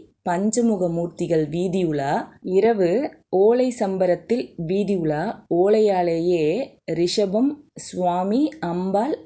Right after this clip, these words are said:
அனைத்துமே ஓலையால் கட்டி வீதி உலா நடைபெறுவது மிகவும் சிறப்பான ஒன்று இத்திருத்தலத்தில். இத்திருத்தல இறைவன் சுயம்பு மூர்த்தியாக அருள்பாலிக்கின்றார்.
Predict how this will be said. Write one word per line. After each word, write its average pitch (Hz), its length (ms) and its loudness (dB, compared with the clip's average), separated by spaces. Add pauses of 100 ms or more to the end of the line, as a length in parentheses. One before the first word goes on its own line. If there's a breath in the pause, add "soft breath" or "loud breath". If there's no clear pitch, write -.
(140)
அனைத்துமே 220 580 0 (340)
ஓலையால் 202 500 2
கட்டி 160 260 -4 (160)
வீதி 196 260 -2
உலா 175 160 0
நடைபெறுவது 160 720 0 (280)
மிகவும் 190 360 0
சிறப்பான 175 640 -2
ஒன்று 156 300 0
இத்திருத்தலத்தில். 160 800 -2 (320)
இத்திருத்தல 233 720 0
இறைவன் 196 360 0 (280)
சுயம்பு 254 420 4
மூர்த்தியாக 190 480 0 (140)
அருள்பாலிக்கின்றார். 165 1080 0